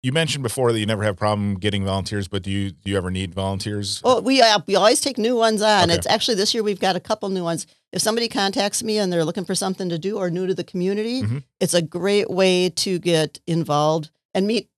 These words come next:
Speaker 2: new people.
Speaker 1: Yeah.
Speaker 2: You know, by the end of the night, you're talking to people like they're your best friends, you know, and, and we do give our volunteers a T-shirt and, uh,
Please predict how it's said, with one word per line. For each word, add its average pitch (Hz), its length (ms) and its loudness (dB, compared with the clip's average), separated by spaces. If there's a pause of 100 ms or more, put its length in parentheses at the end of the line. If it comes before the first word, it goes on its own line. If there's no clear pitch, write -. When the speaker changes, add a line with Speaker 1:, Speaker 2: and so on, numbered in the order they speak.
(120)
Speaker 2:
new 208 140 0
people. 160 540 -2
Speaker 1:
Yeah. 95 180 0
Speaker 2:
You 190 100 -2
know, - 20 -2
by 196 120 6
the 202 120 4
end 220 100 4
of 202 60 6
the 190 60 2
night, 202 240 4
you're 180 260 2 (200)
talking 202 320 2
to 190 60 0
people 202 300 -2
like 185 180 4
they're 180 100 0
your 180 180 2
best 180 280 2
friends, 165 320 2
you 170 60 -2
know, 170 140 4
and, 160 120 0 (180)
and 190 140 0
we 214 80 2
do 220 200 2
give 208 180 4
our 196 120 6
volunteers 190 520 2
a 160 40 -4
T-shirt 220 640 0
and, 175 360 4
uh, 160 200 4